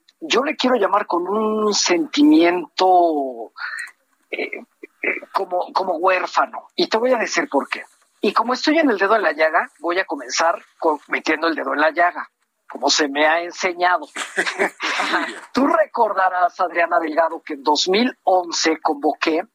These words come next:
Speaker 1: a los aspirantes a la presidencia de la República para las elecciones de dos mil doce,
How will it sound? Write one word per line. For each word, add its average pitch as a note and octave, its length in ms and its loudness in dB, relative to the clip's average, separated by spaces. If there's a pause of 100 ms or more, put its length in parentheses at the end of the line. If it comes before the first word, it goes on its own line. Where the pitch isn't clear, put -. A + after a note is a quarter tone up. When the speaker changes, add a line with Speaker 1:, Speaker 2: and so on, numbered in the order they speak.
(160)
Speaker 1:
a E3 100 0
los D#3 200 -10
aspirantes F#3 680 -2
a G3 60 0
la E3 140 0
presidencia F#3 720 -2
de E3+ 100 0
la D3 80 2
República C#3+ 800 -2
para C#3 180 0
las - 200 -6
elecciones F#3 380 -2
de E3 80 0
dos C#4 200 0
mil D#4 160 4
doce, - 300 0